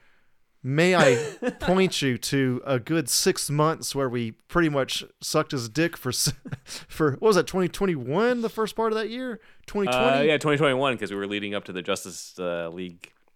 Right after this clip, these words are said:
Speaker 2: Zack Snyder's Justice League.
Speaker 1: Yeah, so we, you know, we don't, we like Snyder on this podcast. It's just, you know, like we've said, that the, some of the design choices just aren't, aren't for us.
Speaker 2: Mm-hmm.
Speaker 1: But overall, we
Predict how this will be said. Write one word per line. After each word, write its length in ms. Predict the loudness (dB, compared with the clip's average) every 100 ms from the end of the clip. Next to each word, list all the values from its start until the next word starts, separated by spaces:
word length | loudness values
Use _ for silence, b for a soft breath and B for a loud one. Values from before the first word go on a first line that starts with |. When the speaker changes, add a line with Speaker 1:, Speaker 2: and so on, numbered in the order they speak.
| -8
Speaker 2:
Zack 180 | -6 -4
Snyder's 260 | -6 -8 -8
Justice 280 | -10 -10 -18
League. 240 | -20 _ _ _
Speaker 1:
Yeah, 340 | -2 2 2
so 260 | 4 2 4 2
we, 260 | 0 -2 -6 B B B B B B _
you 80 | 6
know, 200 | 8 6
we 180 | 4 4
don't, 280 | 4 4 -4
we 160 | 0 2
like 260 | 6 4 4
Snyder 340 | 0 2 2
on 120 | 0
this 120 | -6
podcast. 640 | -4 -4 -4 -6 -8 -8 -10
It's 180 | -10 -2
just, 880 | 0 0 -4 -12 -16 -12 -10 -8 -4
you 80 |
know, 240 | -2 -4 -4
like 200 | -4 -4
we've 100 | -6
said, 360 | -6 -2 -2 -2
that 200 | -6 -4
the, 160 | -6 -6
some 200 | -6 -6
of 40 |
the 60 | -6
design 460 | -6 -4 -2 -4
choices 800 | -4 -4 -4 -4 -8 -8 -8 -10 -8
just 220 | -6 -4
aren't, 240 | -4 -6 -6
aren't 240 | -6 -6
for 180 | -4 -4
us. 220 | -2 -4
Speaker 2:
Mm-hmm. 80 | -4
Speaker 1:
But 160 | -4 -2
overall, 680 | -2 0 0 2 2 0
we 240 | -2 -6